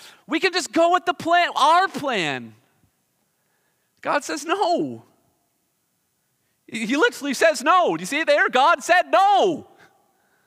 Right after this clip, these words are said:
"But Sarah, your wife, shall bear you a son, and you shall call his name Isaac."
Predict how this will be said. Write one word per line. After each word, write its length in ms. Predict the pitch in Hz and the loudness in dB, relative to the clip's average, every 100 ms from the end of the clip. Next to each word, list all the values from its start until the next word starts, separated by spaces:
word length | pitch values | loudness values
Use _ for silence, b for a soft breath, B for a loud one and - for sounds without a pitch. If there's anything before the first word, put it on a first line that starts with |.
| _ _ _ _ - | _ _ _ _ -6
"But 160 | 320 | -4
Sarah, 600 | - - - 339 392 359 | -4 -6 -2 2 4 2
your 200 | 262 294 | 0 -2
wife, 400 | 269 247 294 320 | -2 2 2 0
shall 260 | - 254 226 | -4 -4 -4
bear 260 | 175 214 208 | -2 -4 -4
you 200 | 196 185 | -6 -6
a 40 | |
son, 460 | - 185 165 139 120 b b b | -6 -6 -6 -8 -18 b b b
and 180 | 208 208 | -4 -2
you 160 | 262 | -6
shall 220 | 226 240 | -4 -4
call 340 | 233 220 226 226 | -4 -2 -2 -2
his 280 | 208 220 147 | -4 -8 -8
name 500 | 156 160 175 190 180 _ _ _ _ _ _ _ | -8 -6 -8 -12 -20 _ _ _ _ _ _ _
Isaac." 840 | 208 220 233 156 160 - - - | -2 0 0 -4 -10 -12 -20 -20